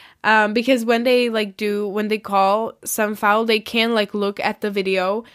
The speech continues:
unless it's, like, a goal, when then they, like, look at it if it's right or wrong. I don't know, but they just can't look at the video, and you could see on the video that it was wrongly called.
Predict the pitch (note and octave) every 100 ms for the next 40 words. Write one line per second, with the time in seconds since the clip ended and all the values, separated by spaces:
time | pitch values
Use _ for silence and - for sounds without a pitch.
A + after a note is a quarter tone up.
0 | - _ _ _ _ _ - G#3+ A3 G#3
1 | G3+ G#3+ - - - _ - G#3+ - A3+
2 | G#3+ A3 G#3 F#3+ G3+ G3+ G3+ G3+ G#3+ A3
3 | _ _ _ _ - G#3 G3 G3 G3 F#3+
4 | - _ _ G3 G3+ G3 G3 G3+ G3+ G3
5 | F#3 F3 F3 E3+ F#3 F#3 - F3+ F3+ F3+
6 | F#3+ F3 E3+ - - _ _ _ _ _
7 | _ _ _ - E3+ E3 E3 E3+ - A3
8 | A3 F3+ F3+ G3+ G#3+ G3+ A3+ A3+ A#3+ B3
9 | A3 A3 A3 G3 G3 F#3 F3 F3+ F#3 G3+
10 | G#3 A#3 B3+ A#3+ A3+ G#3 A3 A#3 G#3 G3
11 | G3 F3 G3+ G3+ - F#3+ G3 F#3+ F3 -
12 | D#3 B2+ -